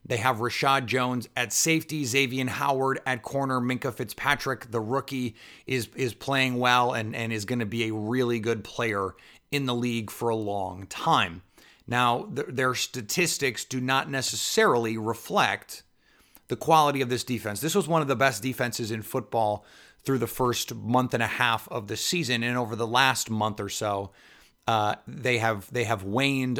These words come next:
a little bit. Right now, twentieth in weighted D V O A, which, which accounts for how well they're playing lately. Twenty-third against the pass, seventeenth against the run. So a below average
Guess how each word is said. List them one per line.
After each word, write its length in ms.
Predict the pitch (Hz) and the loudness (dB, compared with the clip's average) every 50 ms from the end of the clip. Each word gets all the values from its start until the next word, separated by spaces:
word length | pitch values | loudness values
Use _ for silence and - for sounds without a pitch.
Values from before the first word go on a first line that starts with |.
| - - | -2 -2
a 80 | 127 | -2
little 300 | 120 110 113 110 104 104 | 0 2 2 2 0 0
bit. 260 | 95 87 110 98 - - | 0 0 0 0 0 -2
Right 260 | 131 117 127 131 135 | -2 0 0 0 0
now, 220 | 139 127 117 107 - | -2 -2 -2 -2 -6
twentieth 680 | - - - 123 127 120 117 110 95 92 - - - - _ _ - - - - _ - | -8 -4 0 0 0 2 0 -2 -4 -6 -8 -12 -18 -20 _ _ -20 -20 -20 -18 _ -2
in 200 | 139 139 131 123 | -2 0 2 2
weighted 380 | 120 123 123 127 120 120 113 104 | 2 2 2 2 2 2 0 0
D 140 | 120 123 | -2 -2
V 160 | 107 113 110 110 | 0 2 2 2
O 160 | 110 110 107 | 4 4 4
A, 100 | 104 101 | 4 2
which, 300 | 101 107 101 - - 240 | 2 0 -2 -2 -4 -6
which 220 | 156 117 107 - | -4 -6 -4 -4
accounts 400 | 117 101 - - 131 127 123 - | -6 -6 -4 -4 -2 -2 -4 -4
for 160 | - - 117 | -4 -4 -4
how 220 | - - 135 139 135 | -2 2 2 2 2
well 300 | 127 120 123 123 120 117 | 4 2 2 2 2 2
they're 160 | 110 113 110 | 0 0 -2
playing 460 | 107 - - - 123 113 110 110 107 | -2 -6 -6 -4 -2 -2 0 -2 -2
lately. 420 | 107 101 107 110 123 - - 107 95 | -4 -2 -2 -2 -4 -4 -8 -10 -10
Twenty-third 720 | - - - 143 156 165 156 - - 160 143 143 147 143 | -10 -4 -2 0 0 0 -2 -2 0 2 4 4 4 2
against 320 | 143 123 131 127 120 - | 2 0 0 -2 -2 -4
the 60 | - 113 | -6 -4
pass, 340 | 104 113 110 110 107 - | -2 0 0 0 0 0
seventeenth 560 | - - 123 113 113 113 104 - 110 110 101 - | -2 -2 -2 -2 -2 -4 -6 -6 -6 -6 -6 -8
against 320 | 104 98 104 101 - - | -8 -6 -6 -6 -6 -6
the 60 | 113 | -6
run. 260 | 101 98 95 92 90 | -4 -4 -6 -6 -8
So 320 | 87 - - 110 104 98 - - - - - - - - - _ - | -8 -4 -2 0 -2 -2 -4 -10 -20 -20 -20 -20 -20 -20 -12 _ -2
a 100 | 135 131 | -2 0
below 680 | 117 117 135 131 127 127 135 139 147 156 160 - - - - | 2 2 2 4 4 6 6 8 8 8 6 4 2 2 4
average 600 | 147 143 139 139 113 120 131 127 120 107 123 | 6 6 6 6 4 2 0 0 0 -2 -6